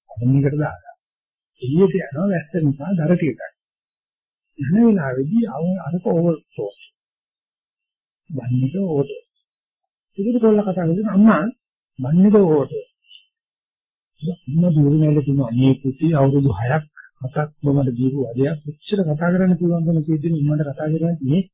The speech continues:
පිටුනේ බණිස්ස බලන්නේ කියලා කියනවා. කතා කරන්න ඕනේ කාගෙරි වැරද්දක් දැක්කොත් තමයි. නැත්තම් කතා. ඒක නිසා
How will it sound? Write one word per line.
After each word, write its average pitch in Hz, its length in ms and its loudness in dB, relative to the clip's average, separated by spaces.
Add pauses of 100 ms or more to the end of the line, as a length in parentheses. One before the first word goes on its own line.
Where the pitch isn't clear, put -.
(220)
පිටුනේ 147 440 6
බණිස්ස 143 380 4
බලන්නේ 113 460 4 (3250)
කියලා 131 320 0
කියනවා. 123 500 -4 (760)
කතා 156 400 -6
කරන්න 135 440 -2
ඕනේ 160 280 2
කාගෙරි 143 400 -2
වැරද්දක් 139 320 0 (100)
දැක්කොත් 147 380 -4
තමයි. 127 360 -6 (840)
නැත්තම් 143 400 -10 (160)
කතා. - 300 -20 (2750)
ඒක 131 100 -4
නිසා 143 420 -2